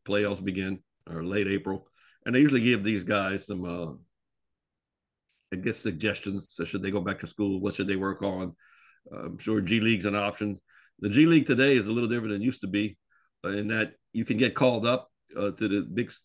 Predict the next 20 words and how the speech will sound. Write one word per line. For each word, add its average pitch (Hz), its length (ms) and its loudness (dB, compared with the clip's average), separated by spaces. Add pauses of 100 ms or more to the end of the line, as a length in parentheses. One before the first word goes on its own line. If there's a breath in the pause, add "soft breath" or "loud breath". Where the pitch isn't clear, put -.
(240)
big, 110 180 -4
uh, 107 340 -2 (720)
club 113 300 0
for 101 160 0
ten 107 260 0
days 107 260 4
or 104 60 -2
something 107 240 -2
like 101 140 -2
that, 104 240 2
where 98 160 0
the 90 100 -8
money's 104 240 -2
pretty 107 160 0
good 104 120 2
if 98 80 -2
you 101 60 -4
do 104 140 2
that. 107 260 0
Or 123 280 0